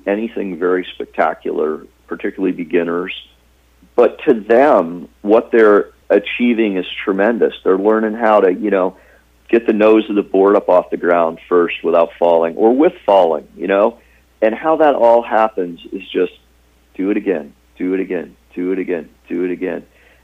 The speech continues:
And another thing that makes seven minutes really nice is that if you're only taking that much time, then there's always time to do a seven minute right.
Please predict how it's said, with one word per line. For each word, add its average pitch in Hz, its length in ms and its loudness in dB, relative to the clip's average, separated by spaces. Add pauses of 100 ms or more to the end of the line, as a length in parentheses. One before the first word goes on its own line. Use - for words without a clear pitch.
(140)
And 107 160 2
another 120 360 2
thing 123 300 0
that 95 180 -2
makes 101 320 -2 (600)
seven 107 320 0
minutes 101 380 -4
really 98 300 -2
nice 101 360 0 (160)
is 90 240 -8
that 90 420 2 (540)
if - 120 -6
you're 113 120 0
only 135 200 0
taking 98 540 -2
that 92 400 2 (340)
much 95 480 -4
time, 90 460 -6 (640)
then 101 140 0
there's 95 260 -2 (500)
always 101 320 4 (120)
time 82 420 -2
to - 60 -16
do 82 160 -8
a 78 40 -6 (120)
seven 80 260 -4
minute 73 220 -14
right. 67 320 -6